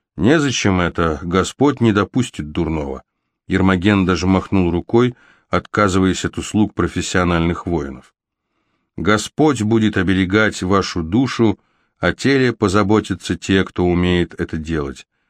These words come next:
Спокойной ночи». Священник перекрестил меня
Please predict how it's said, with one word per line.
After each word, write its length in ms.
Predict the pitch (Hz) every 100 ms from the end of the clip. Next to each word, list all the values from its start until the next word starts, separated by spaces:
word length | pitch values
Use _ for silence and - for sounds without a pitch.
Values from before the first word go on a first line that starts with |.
| _
Спокойной 640 | - - 95 - 135 123 98
ночи». 420 | 85 73 - - _ _ _ _ _ _ _ _ _ _ _ _ _ _
Священник 640 | - 110 101 - 160 127 -
перекрестил 640 | 90 87 85 82 - 156
меня 340 | 151 139 131